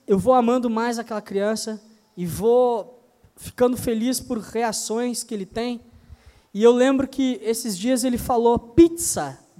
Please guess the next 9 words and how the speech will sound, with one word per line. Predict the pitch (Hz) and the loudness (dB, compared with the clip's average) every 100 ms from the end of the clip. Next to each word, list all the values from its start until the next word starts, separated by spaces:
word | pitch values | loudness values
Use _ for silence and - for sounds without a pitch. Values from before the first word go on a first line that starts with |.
| 165 - - _ - | -20 -20 -20 _ -16
bem | 165 320 339 | -4 2 2
direitinho. | 277 240 - 226 208 - - _ - | 2 -2 -6 -8 -8 -10 -18 _ -6
E | 240 | -4
eu, | 240 - _ | -4 -10 _
"Nossa, | 285 339 359 330 254 - - 220 | -6 0 2 2 0 -2 0 2
meu | 240 | 2
guri | 240 277 302 | 4 4 4
fala | 294 254 | 0 -6
pizza." | - _ 311 311 - - 143 127 | -10 _ 4 4 0 -6 -6 -10